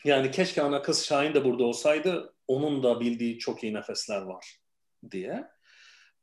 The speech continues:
Biz tabii ki dedik ki yani hani taziyeleri var, hani gidip asla söyleyemeyiz hani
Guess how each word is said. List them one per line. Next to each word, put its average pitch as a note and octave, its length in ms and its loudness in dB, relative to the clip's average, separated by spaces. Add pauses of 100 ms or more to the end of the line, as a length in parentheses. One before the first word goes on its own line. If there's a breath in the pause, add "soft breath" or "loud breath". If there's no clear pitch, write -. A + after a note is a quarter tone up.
Biz G#3 500 -6 (380)
tabii F#3+ 200 0
ki E3+ 140 -10
dedik G3 220 -2
ki F3 100 -2
yani D3 300 0
hani F#3 260 -8 (720)
taziyeleri E3+ 720 6
var, B2 140 6
hani B2 160 -2
gidip C3 300 -4
asla D3+ 340 0
söyleyemeyiz A#2 760 2
hani G2 380 -8